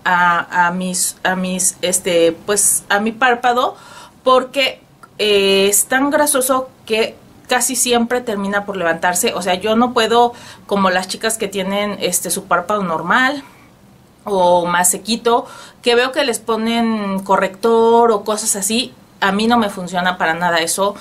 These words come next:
Si yo lo hago, se hace un, un tremendo cochinero con las sombras, aunque no sea temporada de calor.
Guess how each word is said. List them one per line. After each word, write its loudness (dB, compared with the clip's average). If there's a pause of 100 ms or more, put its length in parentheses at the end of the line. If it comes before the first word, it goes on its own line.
(200)
Si -2
yo 4
lo 4
hago, 0
se -2
hace -2
un, -6 (200)
un -2
tremendo -2
cochinero -2
con 0
las -2
sombras, 0
aunque -2
no 0
sea 0
temporada 0
de -6
calor. 0